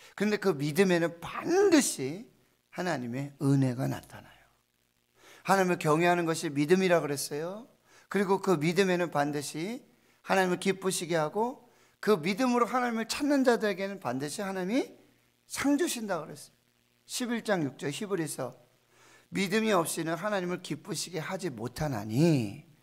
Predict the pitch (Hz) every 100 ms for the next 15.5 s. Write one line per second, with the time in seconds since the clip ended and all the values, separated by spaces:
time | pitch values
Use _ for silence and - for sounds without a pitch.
0 | _ _ _ - - _ - - - 226
1 | 247 240 202 - 185 180 - 123 160 175
2 | 160 147 151 175 208 - 120 143 202 214
3 | - 196 156 147 165 - 135 135 165 147
4 | 139 - 214 226 - - - 180 165 143
5 | 139 156 170 - - 240 302 302 247 214
6 | 196 196 185 190 208 277 - - - -
7 | - - 262 269 262 - 180 175 190 190
8 | 180 143 139 160 165 262 339 - - _
9 | _ - 139 170 180 165 151 180 254 -
10 | - - 180 180 - 120 113 - - _
11 | _ _ _ _ _ _ _ _ _ _
12 | _ _ _ _ _ _ _ _ _ 120
13 | _ _ _ _ _ _ _ _ _ -
14 | 160 - 165 - 147 143 143 190 160 147
15 | 135 127 180 240